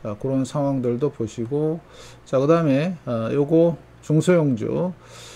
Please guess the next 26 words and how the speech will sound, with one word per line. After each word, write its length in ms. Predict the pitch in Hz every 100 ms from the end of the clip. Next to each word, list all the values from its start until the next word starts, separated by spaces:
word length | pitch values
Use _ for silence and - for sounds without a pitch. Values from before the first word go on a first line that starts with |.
| -
그래서 180 | - 147
중소형주는 920 | - 185 185 214 185 160 156 180 156
지금 180 | 131 151
사십사 540 | 135 120 113 - 127
달러인데, 720 | 123 147 139 113 113 131 113 87 - -
에이알케이케이. 840 | 120 123 123 117 151 135 - 101 120 - - - - - -
요거 180 | 131 147
삼십 380 | - 208 202 -
달러 240 | 175 175
붕괴되면, 800 | 165 156 143 123 117 131 139 104 104 - -
네, 280 | - 113 101 -
진짜 320 | - 143 147
날아가는 560 | 117 123 147 - 139 135
거라고 240 | 123 120
생각하시면 560 | 127 156 131 127 143 135
되겠습니다. 560 | 131 139 - - - - - - - - - -
앞으로 380 | - - 180
올 120 | 165 165
하반기 460 | 175 202 196 180
때 160 | 170 165
붕괴가 420 | - 151 147 156
될지, 500 | 131 117 - 139 117 - - - - - - -
예, 140 | 117
올 220 | 120 123 127
연말까지 520 | 127 143 139 123 120
가서 640 | - 117 123 107 117 175